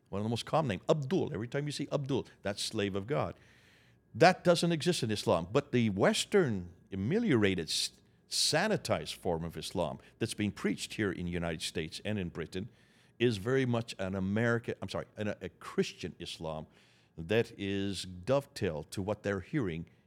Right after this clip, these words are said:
in their school, what they're hearing on the radio, what they're seeing on television. And so I hear all these misrepresentations of Islam that, that really are seductive to the Andrew Tates of the world.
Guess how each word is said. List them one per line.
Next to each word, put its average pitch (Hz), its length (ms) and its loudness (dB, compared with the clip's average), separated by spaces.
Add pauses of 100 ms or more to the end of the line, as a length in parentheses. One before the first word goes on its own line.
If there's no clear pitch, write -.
in 101 120 -2
their 90 80 -2
school, - 480 -4
what 95 140 -8
they're 101 100 -4
hearing 110 300 -2
on 113 100 -2
the 123 80 -2
radio, 123 320 -2
what 85 140 -8
they're 95 100 -4
seeing 113 240 -4
on 98 120 -2
television. 90 520 -6 (560)
And 98 80 -6
so 131 120 2
I 127 80 6
hear 139 260 2
all 175 240 2
these 131 260 0
misrepresentations 120 1000 -4
of 80 100 -8
Islam 82 460 -4 (580)
that, 92 200 -4 (360)
that 127 140 0 (120)
really 135 340 -2
are 139 160 2
seductive 139 560 -4
to 101 100 -2
the 98 180 -4
Andrew 107 200 -4
Tates 151 300 -8
of 90 80 -8
the 87 80 -6
world. 80 280 -6